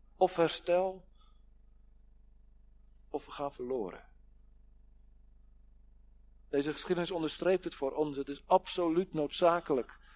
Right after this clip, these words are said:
om vergeving te ontvangen. Geloof je dat? En laat je het je door God gezeggen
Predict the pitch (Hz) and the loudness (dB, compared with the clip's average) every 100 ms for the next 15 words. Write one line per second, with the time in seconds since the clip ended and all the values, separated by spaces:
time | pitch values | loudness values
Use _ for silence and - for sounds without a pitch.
0 | - - 143 - - 185 170 151 127 120 | -20 -8 -6 -4 -2 0 0 -2 -6 -6
1 | 107 - - 107 90 - - _ - - | -10 -8 -2 -2 -4 -16 -20 _ -20 -20
2 | - - - _ _ _ _ _ _ _ | -20 -20 -20 _ _ _ _ _ _ _
3 | _ _ _ _ _ _ _ _ _ _ | _ _ _ _ _ _ _ _ _ _
4 | _ _ _ _ - - - - - - | _ _ _ _ -20 -20 -20 -20 -20 -6
5 | 127 135 107 107 - _ _ _ _ _ | -2 -2 -2 -8 -8 _ _ _ _ _
6 | _ _ _ _ _ _ _ _ _ _ | _ _ _ _ _ _ _ _ _ _
7 | _ _ _ _ _ _ _ _ _ _ | _ _ _ _ _ _ _ _ _ _
8 | _ _ _ _ _ _ _ 127 127 151 | _ _ _ _ _ _ _ 0 4 4
9 | 156 156 147 147 151 147 139 - 156 - | 2 2 2 2 0 2 -2 -2 -8 -8
10 | 123 160 151 107 | -4 -2 -4 -6